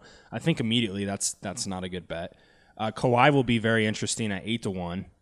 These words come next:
uh, in a new, on a new team in a new city.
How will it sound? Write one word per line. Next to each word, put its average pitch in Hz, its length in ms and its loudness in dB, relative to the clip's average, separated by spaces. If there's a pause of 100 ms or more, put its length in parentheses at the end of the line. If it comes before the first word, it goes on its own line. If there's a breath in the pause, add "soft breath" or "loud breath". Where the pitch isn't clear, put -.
uh, 90 380 -6 (300)
in 107 100 -6
a 95 80 -6
new, 92 360 -4 (800)
on 98 120 -6
a 95 60 -6
new 92 140 -6
team 95 300 -4
in 95 80 -4
a 92 60 -6
new 92 180 -2
city. 90 420 0